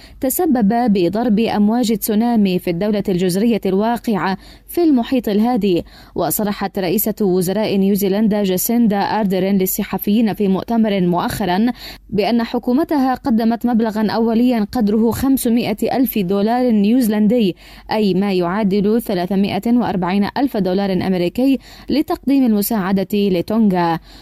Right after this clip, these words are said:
وجاء أنه ما يزال حجم الأضرار التي أعقبت الثوران البركاني الهائل وأمواج تسونامي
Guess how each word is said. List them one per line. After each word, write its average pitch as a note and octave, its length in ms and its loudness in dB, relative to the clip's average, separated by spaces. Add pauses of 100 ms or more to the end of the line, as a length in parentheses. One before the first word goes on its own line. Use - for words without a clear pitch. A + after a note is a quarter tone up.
(160)
وجاء F3 600 0
أنه F#3+ 340 0
ما F3+ 160 0
يزال F#3 400 0
حجم G3 280 -2
الأضرار F#3 400 -2
التي F#3+ 400 -2
أعقبت F#3+ 480 -4
الثوران G3 540 0
البركاني F#3+ 600 0
الهائل G3 460 0
وأمواج F#3 520 0
تسونامي G#3+ 600 0